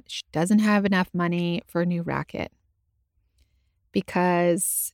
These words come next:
his next move was he drove straight to another tennis place called Parham Bridges Tennis Courts. And this is where Harriet had just finished playing a tennis match with her friend Betty.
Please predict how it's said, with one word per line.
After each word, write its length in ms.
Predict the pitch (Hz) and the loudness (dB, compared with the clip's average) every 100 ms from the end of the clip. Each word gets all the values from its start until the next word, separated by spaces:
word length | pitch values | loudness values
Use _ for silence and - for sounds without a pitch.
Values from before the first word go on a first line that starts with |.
| - | -8
his 260 | 175 175 | -6 -4
next 400 | 180 240 311 - | 0 0 0 0
move 560 | 254 247 247 247 240 - 180 | 4 6 8 8 4 0 -4
was 540 | 170 170 175 175 - | 0 2 0 -2 -8
he 180 | - 185 | -10 -10
drove 340 | - 165 165 | -2 0 0
straight 460 | - - 185 220 - | -2 -6 0 0 0
to 160 | - - | -6 -6
another 460 | 185 175 185 226 247 | -2 0 2 4 2
tennis 400 | - 165 160 - | 2 -4 -4 -6
place 420 | - 165 165 - | -6 -2 -2 -4
called 500 | - - 170 165 185 _ _ _ _ _ _ | -10 -4 0 0 -2 _ _ _ _ _ _
Parham 500 | - 220 233 240 240 | 0 4 6 6 4
Bridges 460 | 185 180 185 180 | 2 2 0 -2
Tennis 340 | - 165 165 - | -4 -4 -4 -6
Courts. 560 | - - - - - - _ _ _ _ - | -2 -2 -4 -10 -14 -16 _ _ _ _ -6
And 180 | 185 185 | -2 2
this 200 | 208 - | 2 2
is 120 | 262 | 2
where 200 | 226 208 | 4 4
Harriet 840 | 196 - 302 262 185 165 - - - _ _ | 2 0 4 4 4 2 2 -4 -18 _ _
had 260 | - 190 180 | -6 -6 -4
just 380 | - 247 - - | 0 2 2 0
finished 320 | 190 185 - | 2 0 -2
playing 300 | - 175 165 - | -4 -2 -4 -6
a 60 | |
tennis 420 | - 170 175 - | -6 -4 -2 -4
match 360 | 175 165 - - | -4 -4 -4 -8
with 120 | 180 | -8
her 140 | - 165 | -4 -6
friend 340 | - 165 175 | -4 -6 -4
Betty. 400 | 156 87 73 | -4 -4 -6